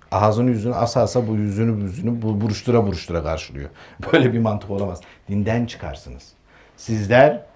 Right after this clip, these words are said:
Allah size neyi tavsiye ettiyse, neyi farz kıldıysa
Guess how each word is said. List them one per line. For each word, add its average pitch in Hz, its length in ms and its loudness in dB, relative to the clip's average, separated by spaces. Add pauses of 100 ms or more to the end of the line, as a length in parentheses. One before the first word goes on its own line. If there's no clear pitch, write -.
(300)
Allah 110 580 2
size 98 420 -6
neyi 113 420 2 (160)
tavsiye 98 460 -4
ettiyse, 127 720 2 (280)
neyi 110 240 0
farz 98 360 -4
kıldıysa 113 1040 2